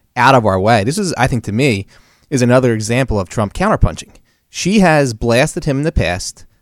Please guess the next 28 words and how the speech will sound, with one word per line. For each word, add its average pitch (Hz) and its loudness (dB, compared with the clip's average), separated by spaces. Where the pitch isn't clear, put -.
much 120 -2
as 117 0
other 117 0
people 101 -6
in 104 -6
the 98 -6
U 95 -6
K 87 -8
have. 80 -10
And 127 -2
this 226 -4
is - -14
just 143 -8
Trump 175 -4
turning 135 0
around 156 0
saying, 117 -2
"Eh, 240 -4
you 240 -4
know 208 0
what? 196 -2
I 160 -6
don't 175 -4
know. 147 2
She 160 -4
was 135 -2
nasty, 113 -2
whatever." 92 -4